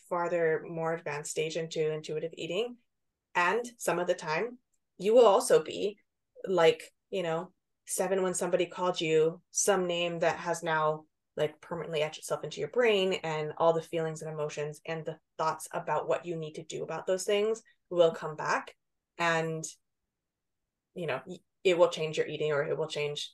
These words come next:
that for a little while, and it won't last forever, right? Like, there's just this, like, constant movement through the stages or the processes or whatever we wanna call them, like, depending on <laughs> who you're working with, that it's just,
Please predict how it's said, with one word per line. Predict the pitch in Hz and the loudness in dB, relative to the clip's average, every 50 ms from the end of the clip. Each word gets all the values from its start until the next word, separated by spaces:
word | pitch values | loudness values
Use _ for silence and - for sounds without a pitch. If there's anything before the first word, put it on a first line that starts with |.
| _ _ | _ _
that | 147 - - - - | -6 -6 -6 -8 -2
for | - 214 208 | 2 4 4
a | 208 | 6
little | 202 208 208 208 | 4 4 2 4
while, | 226 254 190 - - - _ _ _ _ _ _ _ _ _ _ _ _ _ _ | 2 2 2 0 -2 -6 _ _ _ _ _ _ _ _ _ _ _ _ _ _
and | - 160 151 147 170 226 240 - - _ _ _ _ _ _ _ _ _ | -2 -2 0 0 0 -2 -4 -6 -14 _ _ _ _ _ _ _ _ _
it | 180 170 | 0 2
won't | 165 165 147 | 2 2 2
last | 151 143 - - | 0 -2 -4 -6
forever, | - - - - - - _ _ | -10 -12 -12 -12 -16 -18 _ _
right? | 143 151 170 165 - _ | -6 -6 -6 -6 -8 _
Like, | 170 165 - - - _ _ _ _ _ - | -10 -10 -10 -12 -20 _ _ _ _ _ 6
there's | 202 214 208 208 | 6 6 6 6
just | - 190 185 - - - | 2 0 0 0 -2 2
this, | 190 180 170 170 - - - - _ _ _ _ _ _ _ _ _ _ _ _ _ _ _ _ _ _ _ _ _ - | 2 2 2 2 -4 -10 -16 -20 _ _ _ _ _ _ _ _ _ _ _ _ _ _ _ _ _ _ _ _ _ -6
like, | 160 - | -6 -6
constant | - - - 165 160 160 165 - - 170 - 180 | -6 -12 -10 -10 -10 -10 -8 -6 -6 -6 -4 -2
movement | 185 175 170 165 180 175 180 185 - - - - - | -2 -2 -2 -4 -4 -6 -6 -6 -8 -12 -18 -18 -14
through | 180 165 165 160 160 160 156 156 160 156 156 - _ _ _ _ _ _ _ _ _ _ - | -8 -6 -4 -2 -2 0 -2 -2 -4 -6 -8 -14 _ _ _ _ _ _ _ _ _ _ -10
the | 165 | -10
stages | - - 151 151 156 156 156 | -2 -2 -2 -2 -2 -2 -4
or | 160 156 | -2 -4
the | 160 | -4
processes | - - 156 143 147 - 156 160 170 151 156 | -6 -6 -8 -8 -6 -6 -8 -8 -8 -4 -4
or | 165 175 | -4 -2
whatever | 180 175 160 156 156 175 170 | 0 0 0 0 -2 -2 -4
we | 170 170 156 | -4 -6 -6
wanna | 156 156 156 156 | -6 -6 -8 -10
call | - - - 147 139 143 | -12 -14 -10 -6 -6 -4
them, | - 175 190 214 233 247 - | -2 -2 -2 -2 -2 -4 -4
like, | - 170 - | -6 -8 -6
depending | - 160 160 - 156 156 160 | -6 -6 -6 -4 -4 -4 -2
on | 165 | -4
<laughs> | 220 233 | -4 -2
who | 226 | 6
you're | 247 220 196 | 8 8 8
working | 180 185 185 - 208 202 214 | 10 6 6 6 4 4 4
with, | 208 233 269 262 - _ - - - - _ - | 4 4 2 0 -2 _ -20 -20 -20 -20 _ 0
that | 180 165 160 156 - - _ | 4 4 4 4 2 -2 _
it's | - 185 180 - - - | -2 -2 -2 -2 -6 -2
just, | - 190 180 185 - - - | -2 -2 -2 -2 -6 -14 -16